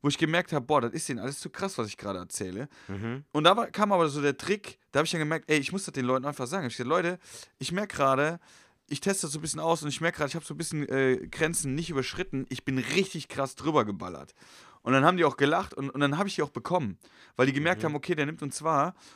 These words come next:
Speaker 1: Und dann war der Auftritt richtig gut, so, ne, hinten raus. Also wir haben
Speaker 2: Schön.
Speaker 1: auch hin auf die Kacke gehauen. Aber ich sag dir ganz ehrlich, und da bin ich echt ohne Scheiß an dieser Stelle froh, dass, dass ich halt auch das Crowdwork mache. Hätte ich jetzt da nur Set gespielt,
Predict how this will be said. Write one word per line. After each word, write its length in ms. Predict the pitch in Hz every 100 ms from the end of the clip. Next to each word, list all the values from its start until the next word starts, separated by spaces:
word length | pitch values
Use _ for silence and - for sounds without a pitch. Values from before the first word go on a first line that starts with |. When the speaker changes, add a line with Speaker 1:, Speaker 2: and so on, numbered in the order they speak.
| -
Speaker 1:
Und 140 | - 147
dann 120 | 151
war 120 | 175
der 120 | 190 156
Auftritt 360 | 185 - 120 170
richtig 340 | 190 165 -
gut, 240 | 151 123
so, 200 | - 98
ne, 120 | 95 123
hinten 200 | 151 113
raus. 280 | 104 98 90
Also 140 | 120
wir 60 | 139
haben 60 |
Speaker 2:
Schön. 60 | 156
Speaker 1:
auch 40 | 180
hin 100 | 170
auf 120 | -
die 100 | 147
Kacke 260 | 160 147
gehauen. 300 | 110 107 101 - - - - _
Aber 160 | 139 147
ich 60 | 160
sag 140 | 202
dir 100 | 175
ganz 160 | 170 -
ehrlich, 240 | 196 165
und 60 | 139
da 60 |
bin 100 | 147
ich 140 | 175 -
echt 240 | 185 -
ohne 160 | 175 190
Scheiß 260 | - 170 151
an 60 |
dieser 160 | 139 143
Stelle 240 | - 143
froh, 180 | 139 160
dass, 220 | 151 -
dass 140 | - 135
ich 80 | 143
halt 160 | 135
auch 80 | 135
das 240 | - 123 -
Crowdwork 440 | 165 185 123 -
mache. 360 | 104 - 113 135 - - -
Hätte 140 | 160
ich 80 | 170
jetzt 180 | 185 -
da 60 |
nur 180 | 165 208
Set 280 | 202 202 196
gespielt, 560 | 101 - 110 104 90